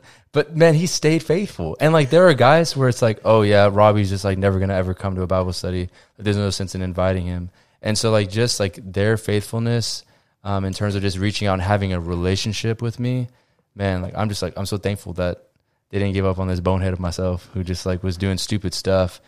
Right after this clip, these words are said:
And by the grace of God, they just, like, saw, I guess, him working and softening my heart. And so if you have a conversation and it doesn't go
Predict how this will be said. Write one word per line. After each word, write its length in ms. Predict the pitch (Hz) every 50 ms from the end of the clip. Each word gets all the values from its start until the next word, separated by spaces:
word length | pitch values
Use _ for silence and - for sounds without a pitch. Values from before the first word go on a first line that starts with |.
| _ _ _
And 80 | - 95
by 120 | 101 98
the 80 | 98 92
grace 260 | 101 101 95 - 101
of 80 | 92
God, 260 | 85 98 95 92 92 90
they 80 | 92
just, 220 | 92 95 90 - 95
like, 180 | 87 87 -
saw, 440 | - - - 95 92 92 90 90 87 - _ _ _ _ _ _ _ _
I 80 | 98 92
guess, 180 | 98 95 92
him 140 | - 98 98 95
working 300 | 95 95 - 98 95 92
and 80 | 90
softening 360 | - - 95 95 - 101 95
my 120 | 92 90 85
heart. 360 | 82 - 98 98 98 90 -
And 120 | 85 87 85
so 340 | - - 90 87 87 85 - _ _ _ _ _ -
if 160 | 113 104 135
you 140 | 131 127 107
have 260 | 98 123 127 139 139 131
a 40 |
conversation 760 | 120 - 120 120 117 113 98 - - 98 95 - - 101 95 98
and 120 | - 101
it 60 | 101 98
doesn't 300 | 107 110 107 117 110 92
go 400 | 101 98 98 95 95 92 90